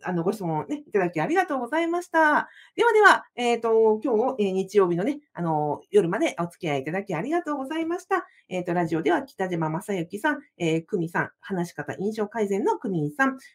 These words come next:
えーと、佐藤さん、えー、動画では相談尺度の本気さん、えー、ありがとうございました。ではでは、今日もありがとうございます。おやすみなさい。あ、副業不動産ゼミのご案内はですね、動画の概要欄とラジオの説明欄に無料動画セミナーをつけております。よ-、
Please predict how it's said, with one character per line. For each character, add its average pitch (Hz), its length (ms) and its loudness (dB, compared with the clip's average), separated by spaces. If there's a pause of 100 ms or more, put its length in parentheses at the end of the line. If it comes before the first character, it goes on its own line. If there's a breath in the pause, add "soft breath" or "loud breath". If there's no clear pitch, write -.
え 165 160 2
ー 147 60 2
と、 170 80 -10
佐 226 140 -8
藤 170 380 -2
さ 247 180 2
ん、 254 140 -10
え 151 260 2
ー、 143 100 -4
動 170 140 0
画 165 100 0
で 185 80 2
は 269 180 4
相 208 160 0
談 180 180 0
尺 190 200 -8
度 294 80 -2
の 262 120 -2
本 180 600 -2
気 175 140 -4
さ 294 180 2
ん、 294 40 -6 (220 loud breath)
え 180 100 -2
ー、 - 60 -2
あ - 60 0
り 202 80 -4
が 208 80 4
と 190 120 -4
う - 20 0
ご 196 80 -4
ざ 269 100 0
い 294 80 2
ま 339 140 0
し - 80 -12
た。 370 340 2
で 262 80 -4
は 302 100 4
で 311 60 2
は、 311 220 4 (280)
今 208 140 -4
日 185 40 -6
も 165 80 0
あ 180 40 0
り 254 60 -6
が 302 100 -2
と 311 80 -6
う 294 40 -2
ご 285 40 -4
ざ 302 100 -2
い 311 60 0
ま 320 160 2
す。 320 100 -8
お - 60 -4
や 220 140 -2
す 262 80 -12
み 262 80 -6
な 277 80 -6
さ 285 480 2
い。 - 100 -4 (400 soft breath)
あ、 151 180 -16
副 - 200 -12
業 240 120 -6
不 220 80 -4
動 214 120 6
産 220 200 0
ゼ 214 80 4
ミ 190 80 -2
の 135 160 2
ご 151 140 -2
案 151 100 -2
内 147 100 -2
は 131 60 -4
で 139 80 -4
す 196 80 -8
ね、 240 140 -2
動 175 120 -2
画 147 100 -2
の 147 80 -6
概 139 180 -6
要 135 100 -6
欄 127 140 -8
と - 140 4
ラ 233 120 0
ジ 143 100 0
オ - 60 0
の 156 100 -2
説 156 240 -6
明 156 140 0
欄 151 160 -2
に 240 160 -4
無 156 80 0
料 143 180 0
動 139 140 0
画 151 100 -4
セ 160 120 -6
ミ 143 80 -4
ナ 165 120 0
ー 370 40 2
を - 20 0
つ - 60 -18
け 285 100 -6
て 285 100 -4
お 254 40 -2
り 233 80 -10
ま 269 120 -2
す。 285 120 -6
よ-、 180 80 0